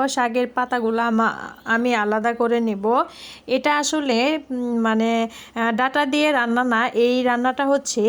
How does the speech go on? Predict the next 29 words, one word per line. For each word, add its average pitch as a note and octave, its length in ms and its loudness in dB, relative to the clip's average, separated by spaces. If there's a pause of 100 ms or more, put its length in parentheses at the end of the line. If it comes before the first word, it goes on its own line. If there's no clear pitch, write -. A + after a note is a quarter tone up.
(100)
শাক, A#3 440 0
উম, A3 420 -4
মানে, A3 220 0
পাতা C4+ 300 0
দিয়ে B3 320 2
রান্না G#3+ 340 0
করে, A3 300 0 (420)
তার A3+ 180 0
জন্য B3 180 0 (160)
পাতাগুলা B3 500 0 (100)
আমি A3+ 200 0
ছাড়িয়ে A#3+ 400 2
নিতেছি। A3+ 520 0 (520)
দেখো, A3 380 -2 (3500)
আর B3 180 0
এই C4 140 0
যে C4+ 100 2 (120)
দেখতে C4 320 0
পাচ্ছ C4+ 220 0
অনেকগুলা B3+ 460 2
ডাটা, A#3 420 0
সেই B3 200 0
ডাটাগুলো A3+ 480 0
আমি A3 180 0
ভাজি G#3 320 -2
করব। G3 300 -4 (680)
এই A#3+ 140 -4
তো C4+ 100 4
দেখো, C4 320 0